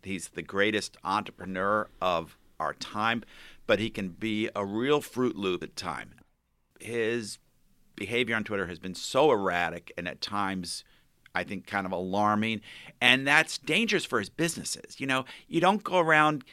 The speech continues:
picking fights with members of Congress and, and, and getting involved in political squabbles when you run several businesses that need to exist in this very delicate regulatory environment.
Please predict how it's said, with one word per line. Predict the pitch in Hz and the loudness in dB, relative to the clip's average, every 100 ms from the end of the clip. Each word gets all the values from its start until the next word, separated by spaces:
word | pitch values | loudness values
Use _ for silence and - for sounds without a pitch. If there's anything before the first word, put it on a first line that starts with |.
| - | -8
picking | - - 143 | -6 -4 -4
fights | 120 139 147 131 123 | 0 4 4 2 -4
with | 127 | -6
members | 110 123 127 127 | 0 0 0 -2
of | 120 - | -4 -8
Congress | - 131 123 120 101 95 - - | -6 0 0 0 -2 -4 -4 -8
and, | 98 90 98 - | -6 -6 -8 -4
and, | 101 95 95 95 - - - - | -2 0 -2 -8 -16 -20 -20 -6
and | 110 107 | -2 2
getting | 139 156 151 | 4 6 4
involved | 143 104 127 127 127 117 | 0 2 4 4 4 2
in | 110 | -2
political | - 110 117 120 117 | -4 0 0 0 -4
squabbles | - - - 107 107 113 104 98 95 87 - - - | -6 -10 -6 -2 2 2 0 -2 -2 -4 -12 -18 -8
when | 104 120 | -4 -2
you | 123 | 0
run | 123 127 - - | 2 0 -2 -8
several | - - 190 233 170 135 | -4 0 2 2 2 2
businesses | 123 127 147 131 110 101 95 - - - | 4 4 4 2 -4 -4 -4 -8 -18 -6
that | 127 98 | -4 -2
need | 113 131 143 113 | -2 0 0 0
to | 120 | -4
exist | 104 87 110 107 - | -4 -2 -2 -2 -6
in | 101 95 | -8 -6
this | 98 | -6
very | - 87 107 127 | -10 -2 0 0
delicate | 110 - 101 113 107 107 92 | -2 0 2 0 -2 -4 -6
regulatory | - 92 95 95 92 - 92 87 87 87 | -2 -2 0 -2 -4 -4 0 2 0 -4
environment. | 90 80 113 131 117 | -10 0 4 4 2